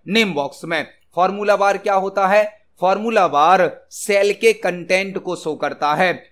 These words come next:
फॉर्मूला बार से हम सेल के कंटेंट को देख सकते हैं, एडिट कर सकते हैं।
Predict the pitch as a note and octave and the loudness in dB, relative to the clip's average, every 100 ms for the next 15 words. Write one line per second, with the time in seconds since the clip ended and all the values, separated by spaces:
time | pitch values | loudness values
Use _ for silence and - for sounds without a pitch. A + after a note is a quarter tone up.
0 | - F3+ F#3+ A3 A3 D#3+ D3 C#3 - G#3 | -2 -2 -2 0 0 2 0 -2 -2 -2
1 | E3+ - - F3+ F3 F#3 F#3 F3+ G3 F#3+ | -2 -6 -10 -10 -6 -4 -4 -2 -4 -4
2 | F3 F3 F3+ E3+ D#3+ D#3 E3 E3+ - - | -4 -2 -4 -4 -10 -6 -6 -6 -8 -10
3 | - F3+ F#3 F#3 - _ - F3+ F#3+ D#3+ | -10 -6 -4 -4 -8 _ -2 0 0 -2
4 | C#3+ C3 B2+ - D#3 D#3 E3+ | -6 -6 -10 -10 -8 -4 -4